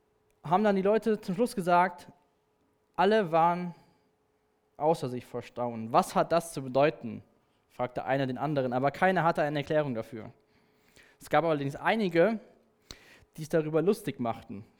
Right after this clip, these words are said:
„Die haben zu viel süßen Wein getrunken“, spotteten sie. Wenn wir uns gleich angucken, was ab Vers vierzehn passiert, wir gucken uns das alles an bis zu Vers einundvierzig,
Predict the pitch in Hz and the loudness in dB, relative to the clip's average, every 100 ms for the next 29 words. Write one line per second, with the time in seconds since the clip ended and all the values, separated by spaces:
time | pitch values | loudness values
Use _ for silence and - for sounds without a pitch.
0 | _ 143 143 170 196 202 196 - 190 - | _ 0 4 6 4 0 -6 -8 -8 -6
1 | 190 135 165 143 127 143 127 - 110 - | -6 -6 -8 -4 -2 -2 -2 -8 -12 -12
2 | 104 104 - _ _ - 123 - - 110 | -14 -16 -18 _ _ -12 -10 -10 -14 -18
3 | - 92 120 _ _ _ _ _ _ _ | -18 -20 -20 _ _ _ _ _ _ _
4 | _ _ _ _ _ _ - _ - _ | _ _ _ _ _ _ -20 _ -20 _
5 | _ _ _ _ 165 175 190 214 220 247 | _ _ _ _ 0 0 2 4 6 4
6 | - - 160 _ _ _ _ _ - 185 | 0 -12 -16 _ _ _ _ _ -6 -6
7 | 202 208 185 160 170 - 165 - 165 - | -4 -4 0 2 0 -2 -6 -4 -4 -2
8 | 208 208 220 190 170 180 175 170 185 180 | -4 -2 -4 -2 -2 -2 -4 -6 -8 -8
9 | 156 135 165 165 151 160 151 - 156 143 | -6 -2 -2 -2 -4 -6 -6 -10 -10 -4
10 | 139 135 143 147 - 196 196 202 - | -4 -2 -6 -6 -6 -6 -6 -8 -10